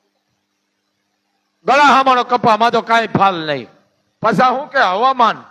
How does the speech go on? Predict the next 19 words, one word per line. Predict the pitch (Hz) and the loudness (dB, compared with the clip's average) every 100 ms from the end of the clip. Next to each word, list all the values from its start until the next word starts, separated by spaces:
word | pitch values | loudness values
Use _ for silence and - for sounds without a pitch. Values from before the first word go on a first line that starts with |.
| _ _ _ _ _ _ _ _ _ _ - | _ _ _ _ _ _ _ _ _ _ -2
પણ | 262 330 302 247 - - _ _ _ _ _ _ _ | 2 4 4 0 -6 -18 _ _ _ _ _ _ _
તમે | 254 277 302 | -2 2 2
મ-, | 285 240 - - - | 2 -4 -10 -20 -10
મનુષ્ય | 196 254 330 294 | -4 0 0 -2
પાસે | - 302 302 | 0 2 2
જ | 294 - | 0 0
છૂટી | 277 294 285 | 0 0 0
જાય | 277 269 | 0 2
છો, | 277 | 0
પણ | 277 269 269 247 208 160 - _ _ | 2 2 2 0 -2 -6 -18 _ _
ઉપરવાળો | 247 262 269 262 254 262 262 240 | -6 -2 0 2 4 4 4 2
તમને | 247 247 247 240 | 0 -2 0 0
નહીં | 226 240 | 2 2
મૂકે | 220 220 226 | 0 -4 -2
હો. | 220 233 233 _ _ _ _ _ _ _ _ _ _ _ _ _ _ _ _ _ _ _ _ _ _ _ _ _ _ _ _ _ _ _ _ _ _ - | -2 -2 -6 _ _ _ _ _ _ _ _ _ _ _ _ _ _ _ _ _ _ _ _ _ _ _ _ _ _ _ _ _ _ _ _ _ _ 0
અરે, | 302 320 | 4 4
ઈ | 302 233 302 | 4 2 0
કપા | 302 277 - 202 | 0 -2 2 4
હોય, | 262 269 269 233 190 | 4 4 4 2 0